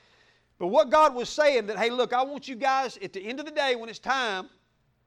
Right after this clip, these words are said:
to go to bed or set up your tents, whenever the tabernacle would stop, they would set up their tents." This is how they were supposed to set up their camp. The tabernacle was in the med-, in the middle, okay?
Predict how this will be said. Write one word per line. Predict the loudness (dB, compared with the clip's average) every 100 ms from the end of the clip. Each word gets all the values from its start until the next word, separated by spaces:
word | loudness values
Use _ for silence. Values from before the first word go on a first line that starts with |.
| _ _ _
to | -6
go | -4
to | -2
bed | -2 -2 -4 -8 _ _ _
or | -12
set | -6 -6
up | -6
your | -10
tents, | -14 -12 -12 -12
whenever | -10 -10
the | -10
tabernacle | -4 -4 -4 -6 -8 -8
would | -14
stop, | -12 -2 -2 -2
they | -6
would | -10
set | -10 -10
up | -8
their | -12
tents." | -14 -14 -14 -18 _ _ _
This | -10 -8 -10
is | -10
how | -6 -6
they | -4
were | -8 -8
supposed | -8 -10 -10
to |
set | -10 -8
up | -8
their | -12
camp. | -12 -12 -12 -14 _ _ _ _ _
The | -10
tabernacle | 4 4 4 0 -2 -2
was | -4 -4
in |
the | -6
med-, | -2 -2 -2
in | -8 -8 -8
the |
middle, | 0 2 2 -4
okay? | -4 0 0